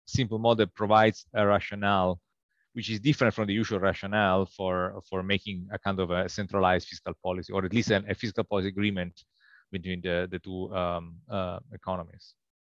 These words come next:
Uh, so let me, um, let me just, uh, summarize then what, what the main implications of the model are. So the, uh, the government leans against the impatience of the private sector when the private sector becomes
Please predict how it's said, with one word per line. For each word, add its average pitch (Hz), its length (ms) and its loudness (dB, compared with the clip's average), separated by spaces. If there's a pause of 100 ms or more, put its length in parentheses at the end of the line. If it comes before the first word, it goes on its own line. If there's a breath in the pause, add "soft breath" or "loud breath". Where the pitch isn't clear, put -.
(1700 soft breath)
Uh, 87 560 -4
so 95 160 -10
let 107 200 2
me, 110 340 -2
um, 90 540 -2 (180)
let 113 140 6
me 143 120 0
just, 117 380 2
uh, 107 160 6
summarize 113 560 6
then 113 220 0 (140)
what, 117 180 -4
what 120 160 4
the 113 80 4
main 135 180 4
implications 110 540 -2
of 101 180 0
the 98 80 -2
model 139 300 6
are. 95 420 4
So - 220 -6
the, 95 340 4
uh, 90 260 4 (460)
the 110 80 -8
government 135 460 6
leans 151 460 0
against 117 360 0
the 107 60 -6
impatience 107 500 -2
of 98 80 -4
the 87 80 -8
private 85 260 0
sector 151 600 0
when 95 160 2
the 90 80 0
private 87 220 2
sector 92 240 -4
becomes 85 380 -8